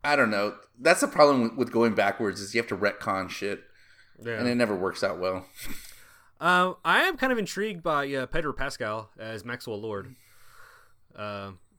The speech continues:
Speaker 2: the Mandalorian is playing, uh, Maxwell Lord. So, that's interesting.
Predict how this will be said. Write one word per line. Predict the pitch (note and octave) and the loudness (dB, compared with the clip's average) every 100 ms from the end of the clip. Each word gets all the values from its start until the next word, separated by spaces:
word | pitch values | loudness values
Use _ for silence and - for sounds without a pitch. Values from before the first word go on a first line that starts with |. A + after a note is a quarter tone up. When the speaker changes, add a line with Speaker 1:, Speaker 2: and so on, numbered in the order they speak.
| A2 | -12
Speaker 2:
the | A#2 | -2
Mandalorian | B2+ C3+ B2+ B2+ C3 B2+ A#2+ B2 | 0 0 0 2 2 2 -2 -4
is | A2+ | -8
playing, | - A#2+ A2+ A2+ | -8 -6 -6 -6
uh, | A2 G#2+ | -6 -8
Maxwell | G#2+ A2+ A2+ G#2 | -8 -10 -12 -10
Lord. | G#2 G#2 - - - - - - - _ _ _ _ | -10 -10 -14 -20 -20 -20 -20 -20 -20 _ _ _ _
So, | - G#2 F#2+ F#2+ G2 _ _ - | -16 -12 -12 -14 -18 _ _ -16
that's | - | -12
interesting. | G#2 F#2 F#2+ | -12 -14 -18